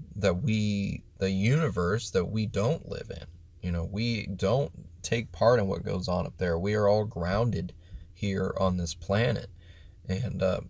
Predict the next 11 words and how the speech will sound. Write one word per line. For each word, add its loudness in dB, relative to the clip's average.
which -2
is -2
fine, 0
and -2
it's -2
fine 0
for -2
a -2
lot 2
of -6
people, -8